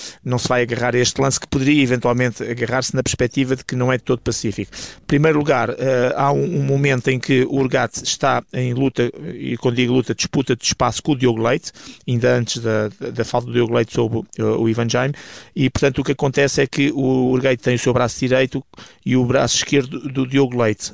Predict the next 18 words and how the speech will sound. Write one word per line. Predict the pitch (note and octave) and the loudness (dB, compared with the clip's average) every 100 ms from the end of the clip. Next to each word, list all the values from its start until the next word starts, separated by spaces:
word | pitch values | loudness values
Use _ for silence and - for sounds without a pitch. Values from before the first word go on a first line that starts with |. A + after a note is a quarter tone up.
| - | -4
ahm, | A2+ A2+ A2 A2 G#2+ | 0 2 2 -2 0
e | C3 | 2
o | B2+ | 2
Diogo | B2 C#3 C3 C#3+ | 4 2 2 0
Leite | C3+ | 0
com | - | -4
o | C#3 | -2
seu | C#3+ | 0
braço | C3+ C3+ | 0 0
esquerdo | - C#3+ | -2 -4
também | C#3 C#3+ | -2 -4
no | C#3 | -4
braço | C#3 C#3 - | -4 -4 -2
direito, | C3+ A2+ | -2 -2
ou | C3 | -2
seja, | C3+ B2 - - _ | -2 -2 -6 -12 _
estão | - F3 D#3 D3 | 0 0 0 -4
ali | C3+ C#3+ C#3+ | -2 2 0